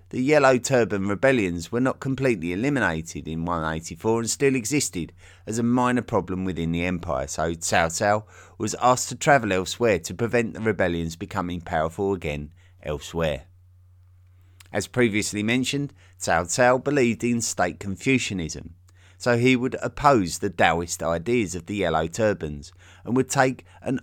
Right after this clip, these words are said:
iconoclastic approach to the problem by destroying Taoist shrines and banning Taoist observances and traditions in his area of influence.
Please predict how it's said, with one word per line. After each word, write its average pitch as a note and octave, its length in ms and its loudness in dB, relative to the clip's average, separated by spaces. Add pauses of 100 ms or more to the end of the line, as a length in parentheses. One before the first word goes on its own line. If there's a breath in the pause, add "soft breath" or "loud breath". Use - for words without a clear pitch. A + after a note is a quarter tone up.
iconoclastic C3+ 920 0
approach - 480 -4
to F#2+ 100 -10
the D#2+ 100 -12
problem E2+ 420 -2
by E2+ 140 0
destroying A#2 560 -2
Taoist F2 420 0
shrines C3 540 -2
and C3 180 -6
banning G2+ 360 0
Taoist D#2+ 400 -2
observances F2 840 -4 (260 soft breath)
and F2 120 -10
traditions E2+ 640 -4
in F#2+ 140 -8
his A#2+ 200 -2
area F2 480 0
of E2+ 120 -6
influence. F#2 760 -8